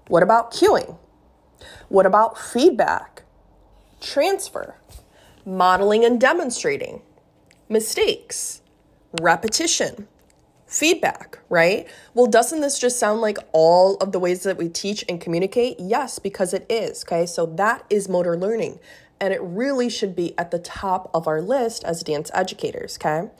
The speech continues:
So I want to bring to your attention two low-tiered options for learning more about this amazing topic. First, I have a printable for purchase on my website. It's called Motor Learning one oh one,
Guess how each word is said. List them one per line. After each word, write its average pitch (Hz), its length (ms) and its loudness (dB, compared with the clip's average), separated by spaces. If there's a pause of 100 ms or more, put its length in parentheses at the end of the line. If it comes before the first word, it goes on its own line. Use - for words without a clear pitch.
(400)
So - 160 0
I 247 60 8
want 254 260 4
to 285 80 -2
bring 247 220 4
to 247 80 -4
your 202 100 4
attention 202 580 -2 (300)
two 240 640 2
low-tiered 190 720 2
options 240 580 0
for 185 160 -4
learning 170 440 0
more 247 360 4
about 160 300 -2
this 175 240 -4
amazing 160 520 -6
topic. - 520 -8 (560)
First, 311 420 0
I 208 60 0
have 196 160 -2
a 185 80 6
printable 208 540 0
for - 160 -4
purchase 202 560 -2
on 151 180 -4
my 214 140 0
website. 214 580 0 (800)
It's 208 140 -4
called 202 280 0
Motor 180 320 4
Learning 202 440 0
one 165 180 2
oh 156 80 2
one, 320 440 0